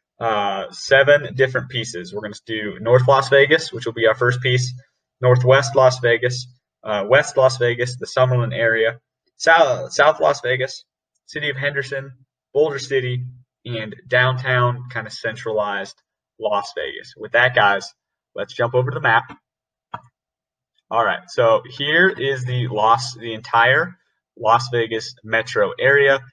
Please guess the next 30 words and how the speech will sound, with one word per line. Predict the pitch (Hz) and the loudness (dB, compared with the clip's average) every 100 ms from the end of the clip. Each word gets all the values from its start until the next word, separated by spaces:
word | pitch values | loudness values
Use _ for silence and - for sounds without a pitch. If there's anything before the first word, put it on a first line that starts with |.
| _ _ 113 | _ _ -10
and | 107 101 92 - | -6 -6 -6 -8
like | 107 | -6
I | 101 | -6
said, | 101 98 98 | -4 -6 -4
we're, | 92 90 | -6 -8
we're | - 107 | -6 -4
only | 117 120 | -2 -4
considering | 123 113 117 113 110 107 | -6 -4 -2 -2 -4 0
this | 107 - | 0 2
area, | 104 107 104 101 | 4 6 6 4
and | 85 | 2
we're | 98 | -4
only | 104 113 110 | -2 -4 -6
considering | 110 - 113 107 107 104 101 _ _ _ - | -8 2 4 4 2 0 -6 _ _ _ -2
what's | 107 - | -2 -2
in | - 110 | -6 -4
this | 104 101 | -4 -8
blue | - 107 110 107 104 104 | -6 -4 -2 -2 -4 -6
square. | - - - 98 80 - | -8 -8 2 4 4 0
So | 107 | -2
we | 107 | 0
won't | 110 | 0
be | 110 | 0
talking | 120 107 113 | 2 2 2
about | 107 104 | 0 4
Mount | 104 98 | 4 2
Charleston | - 107 107 - 110 95 | 4 4 4 2 -2 -2
or | 101 | -2
Mountain | 101 98 90 | -2 -2 -4
Springs | - 110 110 110 - | -2 -2 -2 -6 -14